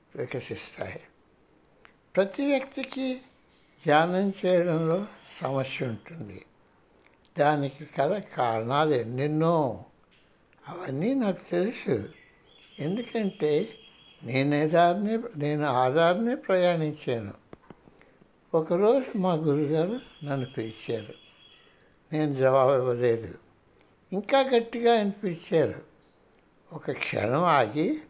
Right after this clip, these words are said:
నేను ధ్యానం చేసుకుంటున్నానని ఆయన చెప్పాను. నాకు తర్వాత తెలిసిందంతా ఆయన వచ్చి నన్ను ఒక తాపు తన్నడం, నాతో ఆటలాడుకోవడానికి ప్రయత్నించకు,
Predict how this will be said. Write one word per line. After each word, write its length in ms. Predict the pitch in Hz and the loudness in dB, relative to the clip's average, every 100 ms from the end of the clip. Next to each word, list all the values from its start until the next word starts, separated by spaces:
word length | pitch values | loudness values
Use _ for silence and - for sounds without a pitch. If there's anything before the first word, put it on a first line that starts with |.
| _ _ _ _ 143 | _ _ _ _ -2
నేను 360 | 160 160 151 | 2 4 2
ధ్యానం 480 | 123 156 185 254 269 - | 2 2 4 2 -2 0
చేసుకుంటున్నానని 1120 | 214 196 - 185 180 - 226 196 185 180 190 | -2 -2 -4 -6 -6 -8 -6 -4 -4 -2 -2
ఆయన 300 | 214 180 147 123 - | -4 -4 -4 -6 -6
చెప్పాను. 480 | 117 - 127 120 - - _ _ _ _ _ _ _ _ _ - | -6 -6 -8 -8 -12 -16 _ _ _ _ _ _ _ _ _ -8
నాకు 360 | 135 139 - - | 0 0 -2 -2
తర్వాత 460 | 127 123 160 220 - 160 - | 0 4 2 2 -4 -8 -4
తెలిసిందంతా 1000 | 139 131 - 135 131 123 117 - 147 196 - _ _ _ _ _ - | -4 -4 -6 -4 -2 -2 -4 -4 -4 -4 -10 _ _ _ _ _ -4
ఆయన 320 | 117 120 117 | 2 2 2
వచ్చి 560 | 117 123 127 - 226 262 - _ _ _ _ | 0 0 -2 -6 -4 -4 -8 _ _ _ _
నన్ను 260 | 127 120 117 | -6 -4 -4
ఒక 220 | 110 - - | -8 -12 -2
తాపు 340 | 131 131 131 | 2 2 0
తన్నడం, 640 | - - 147 156 156 185 233 - _ _ _ _ _ _ _ _ _ _ | -6 -2 0 2 4 4 0 -8 _ _ _ _ _ _ _ _ _ _
నాతో 360 | 127 123 135 175 | 0 2 4 6
ఆటలాడుకోవడానికి 920 | 165 151 - 170 160 165 165 165 160 | 8 8 6 4 4 4 2 2 0
ప్రయత్నించకు, 840 | - 160 165 - 170 170 - 131 | 2 2 0 -10 -12 -10 -2 -2